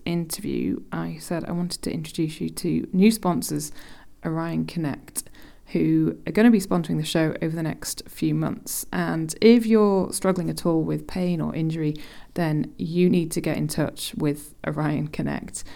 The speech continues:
So this all came about when one of their team,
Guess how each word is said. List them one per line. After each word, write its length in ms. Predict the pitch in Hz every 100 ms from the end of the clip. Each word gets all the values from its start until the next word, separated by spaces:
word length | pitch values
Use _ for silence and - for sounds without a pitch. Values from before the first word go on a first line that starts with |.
| - -
So 300 | 175 170 -
this 240 | 190 262 285
all 100 | 262
came 380 | 214 190 170 -
about 360 | - 160 151 -
when 440 | 165 160 160 160 - - - -
one 220 | 180 208
of 80 | 190
their 140 | 160
team, 420 | 156 165 160 185